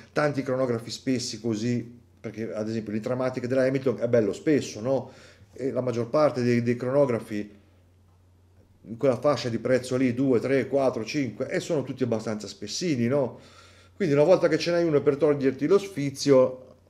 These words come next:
andare, andare a, a prendere altri cronografi, no, cerco di prendere quelli un pochino più particolari, Speedmaster e Zenith El Primero, basta. Una volta che ho questi due non, non vedo interesse per il momento. Poi ragazzi,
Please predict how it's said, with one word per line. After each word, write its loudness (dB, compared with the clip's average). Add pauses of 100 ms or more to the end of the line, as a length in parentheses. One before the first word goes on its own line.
andare, 2
andare 4
a, 0
a -10
prendere 0
altri -4
cronografi, -2
no, 0 (180)
cerco 0
di 2
prendere 2
quelli 0
un -2
pochino -4
più 2 (600)
particolari, 2 (380)
Speedmaster -4 (800)
e -2
Zenith -2
El -6
Primero, -4
basta. -2
Una -2
volta 0
che -4
ho -2
questi -4
due 6 (460)
non, 0
non 0
vedo 4
interesse 0 (240)
per 6
il 2
momento. 6
Poi 4
ragazzi, 2